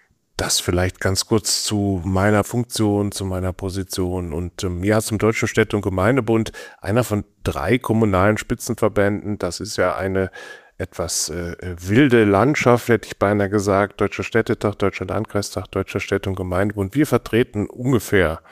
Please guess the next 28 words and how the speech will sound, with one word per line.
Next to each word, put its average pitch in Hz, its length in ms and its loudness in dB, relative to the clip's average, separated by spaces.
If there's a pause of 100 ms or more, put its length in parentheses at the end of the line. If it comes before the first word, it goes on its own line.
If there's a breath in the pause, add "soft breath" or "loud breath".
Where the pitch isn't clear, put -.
(480 loud breath)
zehntausend 104 760 0
Städte 98 300 -2
und 104 100 -4
Gemeinden 101 560 -2
mittelbar 104 560 4
über 98 180 0
siebzehn 104 640 -2
Mitgliedsverbände 95 800 -2
in 90 100 0
dreizehn 90 540 -2
Bundesländern. 76 760 -4
Und 80 240 -8
wer 90 120 2
sich 95 220 -4
jetzt - 240 -4
eine 80 220 -4
Zeichnung 110 500 2
machen 104 260 0
möchte, 101 300 -2
um 92 100 -2
das 104 220 0
zu 104 100 -4
verstehen, 98 640 0 (560 loud breath)
es - 120 -2
sind 104 200 -2
im 90 100 -4
Prinzip, 101 640 -2
ähm, 92 300 -2